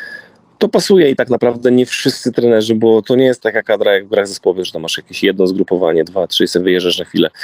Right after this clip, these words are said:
U nas to jest wiele, y, miesięcy poza domem i nie każdy chce takie, nie każdy chce taką kadrę prowadzić.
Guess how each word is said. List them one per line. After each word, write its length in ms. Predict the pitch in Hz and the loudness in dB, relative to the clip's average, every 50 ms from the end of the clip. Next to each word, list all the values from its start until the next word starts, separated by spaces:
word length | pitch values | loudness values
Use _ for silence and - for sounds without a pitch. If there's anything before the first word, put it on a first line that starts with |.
| - - - - - - _ _ - | -12 -12 -12 -14 -16 -18 _ _ -2
U 80 | - | 0
nas 180 | 113 117 113 - | 0 0 0 0
to 80 | - 117 | 0 0
jest 160 | 110 110 107 | 0 0 0
wiele, 560 | 107 120 123 120 120 117 113 113 113 117 113 - _ _ _ _ _ - | 0 0 2 2 2 2 0 0 -2 -4 -6 -10 _ _ _ _ _ -6
y, 220 | 110 92 92 90 - - - 95 98 | -4 -4 -2 -4 -4 -4 -2 0 2
miesięcy 720 | 104 110 110 113 113 - - - - 120 107 104 - - | 2 4 2 2 0 -2 -4 -4 -2 -2 -2 -2 -4 -8
poza 280 | 98 - 107 104 110 101 | -6 -2 0 0 0 2
domem 520 | 101 107 98 101 101 101 110 117 113 107 - - | 2 2 2 2 2 2 2 2 0 -2 -2 0
i 880 | 104 101 104 107 110 110 110 110 110 110 110 113 110 110 110 113 113 120 | 2 2 4 4 4 4 4 4 4 4 4 4 6 6 4 4 4 4
nie 140 | 127 135 | 4 2
każdy 340 | 127 - 135 135 135 135 139 | 2 0 0 0 0 0 0
chce 140 | 123 - - | -2 -2 -4
takie, 280 | - 127 123 143 123 113 - _ _ _ - | -4 -2 0 0 0 0 -2 _ _ _ 0
nie 200 | 127 139 147 143 | 2 2 2 2
każdy 280 | - 143 123 123 131 | 0 -2 0 0 0
chce 120 | 127 - - | -2 -2 -2
taką 260 | - 127 120 139 131 | -4 -2 -2 -2 -2
kadrę 320 | - 135 123 117 127 131 | 0 0 0 0 0 0
prowadzić. 540 | 127 - 147 135 127 117 101 85 80 - - | 0 0 2 2 2 2 0 -2 -6 -14 -16